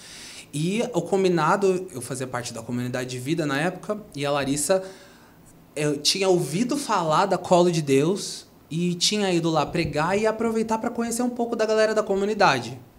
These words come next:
Esse é o cenário. Eu estava saindo de Nova Fátima, indo encontrar o resto do pessoal em Arapongas, pra gente ir embora da missão.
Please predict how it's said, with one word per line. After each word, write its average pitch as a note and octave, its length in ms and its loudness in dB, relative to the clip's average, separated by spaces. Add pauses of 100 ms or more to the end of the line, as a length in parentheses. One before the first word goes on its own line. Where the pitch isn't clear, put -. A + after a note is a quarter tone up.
(100)
Esse B2 200 0
é - 20 -2
o A#2 40 -4
cenário. C#3 500 0 (480)
Eu F3+ 120 4
estava E3+ 360 2
saindo F3+ 480 0
de G3 120 0
Nova F3 240 0
Fátima, D#3 480 -4
indo A3 240 0
encontrar G3+ 480 -4
o E3 60 0
resto D3+ 300 -4
do C#3+ 80 -6
pessoal C3 440 -4
em A#2+ 120 -6
Arapongas, A#2 880 -4 (160)
pra D3+ 100 -4
gente D3 240 -2
ir G#3 40 2
embora D#3 500 2 (200)
da B2+ 140 -4
missão. A#2 360 -4